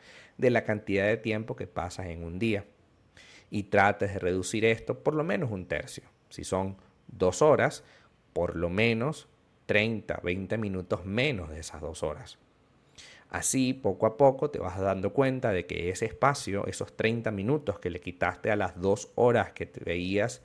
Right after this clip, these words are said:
redes sociales, puede ser muy productivo para ti. Incluso podemos hacer algo entre esas, eh, descansos, y es que podemos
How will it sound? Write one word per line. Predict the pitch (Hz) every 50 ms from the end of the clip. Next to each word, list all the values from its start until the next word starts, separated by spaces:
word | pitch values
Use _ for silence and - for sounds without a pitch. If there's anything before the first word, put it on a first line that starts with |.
| - - - - - - - - _ _ -
redes | 85 90 90 92 92 -
sociales, | 107 - - - 139 123 98 95 - 139 - - - _ _ _ _ _ _ _ _ _ _ _ _ _ - - _ - - - _
puede | 107 107 101 101 101 101 101
ser | - 104 98 92
muy | 92 92 107 135 175 175
productivo | - 127 110 98 90 - - - 80 80 78 76
para | - 82 80 85 -
ti. | - 143 156 143 - _ _ _ _ _ - - - - - _ _
Incluso | - 113 113 110 113 139 151 160 160 - - 113 107 -
podemos | - 90 92 92 90 101 120 127
hacer | 120 - - 117 117 120
algo | 120 120 117 101 95 98 98 101 - -
entre | - 98 101 104 104 95 - - - 82 90 104 - _ _ _ _
esas, | - 90 90 - - - 92 90 90 - - - _ _ -
eh, | 92 87 80 80 80 76 78 78 95 104 _ -
descansos, | - - 90 - - - 113 117 117 110 101 - - 85 87 - - - - - - - - - _
y | - 104 104
es | -
que | - 113 -
podemos | - 98 95 95 92 104 113 113 -